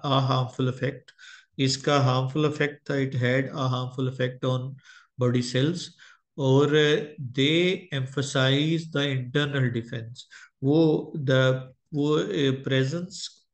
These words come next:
पे जोर दे रहे थे, presence of an internal defense, यानी किसी अंदरूनी दिफा पे जोर देते थे। उसके बाद सर्जन ने किस तरह से इन्फेक्ट करते थे पास्ट में?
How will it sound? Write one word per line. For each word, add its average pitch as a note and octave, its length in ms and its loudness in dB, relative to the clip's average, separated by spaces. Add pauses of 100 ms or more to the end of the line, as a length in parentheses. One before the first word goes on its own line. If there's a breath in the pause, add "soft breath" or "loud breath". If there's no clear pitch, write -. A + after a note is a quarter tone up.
पे D3 120 2
जोर C#3+ 580 2
दे C3+ 180 2
रहे A#2+ 160 0
थे, D3 260 -6
presence C3 480 -4
of B2+ 220 -2 (600 loud breath)
an C#3+ 360 2
internal B2+ 560 -2
defense, A#2+ 380 -10 (480 loud breath)
यानी C3+ 200 0
किसी D3+ 400 -2
अंदरूनी D3+ 680 0
दिफा C3+ 580 -2
पे D3+ 260 -2
जोर B2 340 0
देते A2+ 360 -8
थे। - 240 -8 (680 loud breath)
उसके - 200 0
बाद G3 180 4
सर्जन G3+ 600 0
ने G#3 260 0
किस - 340 -10
तरह F3 160 2
से E3 160 0
इन्फेक्ट C3+ 480 -4
करते B2 340 -4
थे B2 140 -4
पास्ट A#2 440 -6
में? B2 300 -8